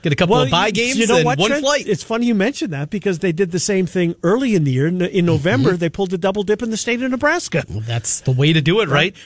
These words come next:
Speaker 2: Creighton one night,
Speaker 1: Mm-hmm.
Speaker 2: Lincoln the next.
Speaker 1: Go there, collect
Speaker 2: Yeah.
Speaker 1: that check.
Speaker 2: Yeah.
Speaker 1: Hotel night, and then you're right back on the plane again and getting back there.
Speaker 2: Ugh.
Speaker 1: You know, Iowa,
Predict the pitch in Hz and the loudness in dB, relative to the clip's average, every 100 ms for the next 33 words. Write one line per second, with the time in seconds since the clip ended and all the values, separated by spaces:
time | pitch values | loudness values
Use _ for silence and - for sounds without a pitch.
0 | - 165 214 226 208 240 226 254 320 117 | -6 -2 -2 0 0 0 0 -2 -2 0
1 | 110 131 180 180 220 254 240 247 240 185 | 2 2 0 0 -2 0 0 2 0 -2
2 | - - - - - 117 131 165 165 185 | -4 -8 -10 -16 -6 -2 2 2 2 0
3 | 175 160 156 165 160 170 196 - _ _ | 0 0 2 0 0 0 0 -6 _ _
4 | - 127 - 117 113 175 165 190 196 185 | -10 -10 -10 -10 0 0 2 0 2 2
5 | 208 247 156 147 147 151 143 127 123 147 | 0 0 0 2 2 2 2 0 0 0
6 | 160 170 160 170 160 170 165 147 170 165 | 0 -2 0 0 0 0 0 2 0 2
7 | 143 131 165 165 151 156 - 147 147 139 | 0 0 0 0 2 0 0 0 2 0
8 | - 139 147 117 - - - - - - | -4 -2 0 -2 -8 -20 -20 -20 -20 -10
9 | - 226 220 208 233 240 226 214 | 0 0 2 2 2 2 2 0